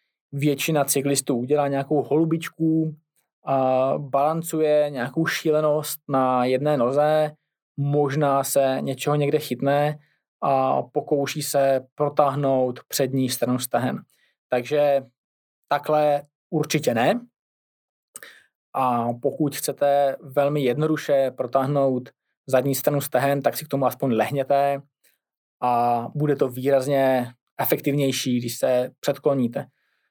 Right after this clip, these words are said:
A jak už jsem říkal, není to závod v ohybu páteře, při tom předklonu můžeme mít úplně v pohodě tu páteř narovnanou, protože jde o natahování toho hamstringu. A pokud tuhle věc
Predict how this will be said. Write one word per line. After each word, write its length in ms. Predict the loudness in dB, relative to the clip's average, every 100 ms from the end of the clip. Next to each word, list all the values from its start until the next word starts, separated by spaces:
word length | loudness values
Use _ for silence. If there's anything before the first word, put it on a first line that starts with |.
| _ _ _ _ -2
A 400 | 0 2 0 -2 -2
jak 160 | -2 0
už 100 | 0
jsem 120 | 0
říkal, 500 | -2 0 2 0 -2 -4
není 240 | 0 0
to 100 | 0
závod 600 | 0 2 2 2 0 -2
v 420 | -2 0 2 0 -6 _
ohybu 600 | -4 0 0 0 2 0
páteře, 720 | 0 -2 0 -2 0 2 0 -4 _ _ _ _ _
při 120 | -2
tom 140 | 0 0
předklonu 640 | 0 -2 -2 0 2 0
můžeme 440 | 0 0 0 0 0
mít 220 | 0 -2
úplně 220 | -2 -4
v 80 | -4
pohodě 720 | -6 -2 0 2 2 0 -4 -14 _
tu 80 | -14
páteř 360 | -4 -2 -2 -2
narovnanou, 680 | 0 2 2 2 2 0 -4 _ _ -2
protože 460 | -2 0 -2 0
jde 280 | 0 2 0
o 380 | 2 2 0 -2 -4
natahování 760 | 0 0 2 0 2 0 -2
toho 400 | -2 -4 -2 -6 -10 -10
hamstringu. 540 | -8 -4 -2 -2 -4 _ _ _ _ _ _
A 280 | -2 0 -2
pokud 500 | -2 -6 0 0 0
tuhle 300 | -2 0 0
věc 380 | 2 2 2